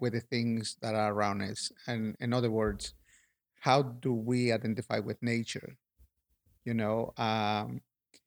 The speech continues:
so my work has always had to do with, you know, that relationship that we have with nature, you know, and the birds making the nest, it remind me of people, uh,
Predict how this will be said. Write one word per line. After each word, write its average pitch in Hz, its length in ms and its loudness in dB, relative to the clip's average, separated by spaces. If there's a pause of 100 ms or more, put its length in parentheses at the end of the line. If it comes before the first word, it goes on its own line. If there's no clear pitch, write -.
(320)
so 143 300 6
my 127 200 4
work 131 480 2
has - 180 0
always 123 520 4
had 117 200 2
to 120 80 -4
do 117 320 0
with, 110 420 0 (720)
you 147 100 -2
know, 123 120 2
that 131 220 4
relationship 120 680 0
that 117 320 0 (380)
we 127 400 0
have 113 320 0
with 110 140 -2
nature, 107 580 -4 (760)
you 120 80 -4
know, 107 280 -2
and 123 480 2
the 123 100 2
birds 139 380 2
making 123 320 0
the 117 80 0
nest, 120 420 2
it 123 100 -2
remind 113 420 0
me 120 180 2
of 104 240 -4
people, 113 520 0 (720)
uh, 117 560 2